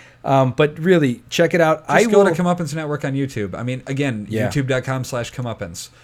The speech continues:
Speaker 2: Same as everywhere.
Speaker 1: And I'll retweet it, um, on Local two one nine today, and I'll retweet. I'll, I'll
Speaker 2: Yeah,
Speaker 1: put it out
Speaker 2: just
Speaker 1: on
Speaker 2: say
Speaker 1: Facebook.
Speaker 2: there's a couple shots of what we're, something we're working
Speaker 1: Yeah,
Speaker 2: on,
Speaker 1: 'cause,
Speaker 2: but
Speaker 1: like, I'm telling you people, like, especially if you're from Crown Point and you have that sense of nationalism, you're gonna dig the shots
Speaker 2: I
Speaker 1: we
Speaker 2: mean, look
Speaker 1: got.
Speaker 2: at the fucking sunset,
Speaker 1: Yeah,
Speaker 2: man. Like,
Speaker 1: yeah,
Speaker 2: that's
Speaker 1: dude.
Speaker 2: on its own is
Speaker 1: It's
Speaker 2: so
Speaker 1: wicked,
Speaker 2: cool.
Speaker 1: man. Like, Joel is, like, a master,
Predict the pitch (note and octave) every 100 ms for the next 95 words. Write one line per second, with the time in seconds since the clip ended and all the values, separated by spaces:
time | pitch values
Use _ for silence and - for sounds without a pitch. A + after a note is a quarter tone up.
0 | - _ - C3 C3 C3+ B2 A2 G#2 F#2
1 | C2 B2+ D#3+ F3+ F3+ - E3+ D#3+ E3 -
2 | C3+ B2 B2 B2+ B2+ B2 A#2+ C3+ C3+ B2+
3 | C#3 C3 C3 C3 C#3 C3+ C#3 B2+ A#2+ A#2+
4 | B2 - C3+ B2 A#2+ B2 A#2+ D4 C3+ C3
5 | C3 B2+ G3+ C3+ F3+ - E3+ F3+ E3+ D#3
6 | E3+ E3+ D3 D#3 D3+ D3 D3 D3 D3 C#3
7 | F3 G#3 F#3+ D3 C#3+ D#3 F3 F3 D3 -
8 | D#3+ D#3 E3 D#3 D#3 D#3 D#3 D3 D#3 C3+
9 | B2 A#2+ - C#3+ D#3 C#3+ C#3+ A#2 C3+ C3+
10 | C#3 C3+ C3 C3+ C3+ A#2+ A2+ A#2+ C3+ B2+
11 | C3+ C3 C3 C3 C3 C#3+ C#3+ C#3 C3 A2+
12 | B2 A#2 F#2+ - B2+ A#2+ G#2+ A2 - A#2+
13 | G2+ G3 A3+ G3+ A3+ - B3 A3 A3 G#3+
14 | G#3 F3 G#3+ A3 C3+ A3+ G3 G3+ G#3+ G#3
15 | B2 F#3+ A3+ A2+ F3 G3 F#3+ F3 G3+ A3
16 | F3+ C3+ C#3 F#3+ C#3 C#3 B2+ A2 A#2 A#2+
17 | B2 C3+ A#2 C3 D3 D3 B2+ B2+ A2+ A#2
18 | B2 C3 - C3+ C3